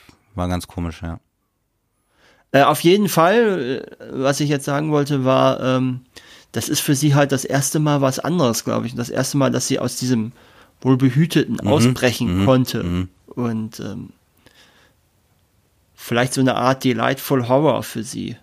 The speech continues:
Speaker 1: Mhm. Ja, okay, da haben sie wenigstens Decken gekriegt. Aber kommen die denn dann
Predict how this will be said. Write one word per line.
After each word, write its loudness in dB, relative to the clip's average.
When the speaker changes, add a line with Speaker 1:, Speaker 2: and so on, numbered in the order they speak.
Speaker 1:
Mhm. 0
Ja, 0
okay, 0
da 2
haben 2
sie -4
wenigstens -2
Decken -4
gekriegt. -4
Aber -2
kommen -2
die 0
denn 2
dann 2